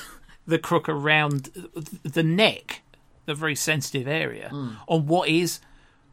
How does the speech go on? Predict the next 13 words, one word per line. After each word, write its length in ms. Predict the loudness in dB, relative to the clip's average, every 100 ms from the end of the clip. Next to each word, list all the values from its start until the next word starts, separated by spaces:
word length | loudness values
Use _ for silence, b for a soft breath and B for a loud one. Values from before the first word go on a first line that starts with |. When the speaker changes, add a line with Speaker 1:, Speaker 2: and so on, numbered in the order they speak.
| -12
Speaker 1:
marginally 800 | -2 6 6 6 2 -6 -10 -12 -12
speaking, 480 | -12 -12 -12 -10 -6
a 60 |
sentient 640 | -4 -2 -2 -2 -2 -4 -4
human 400 | -6 -4 -6 -4
being. 400 | -4 -6 -12 -4
Speaker 2:
Yeah. 300 | 2 2 2 -8 B B B B
Speaker 1:
Uh, 300 | 6 6 6
so 320 | 2 0 0 0
it 140 | -2
was 160 | -2 -6
sort 240 | -6
of 100 | -6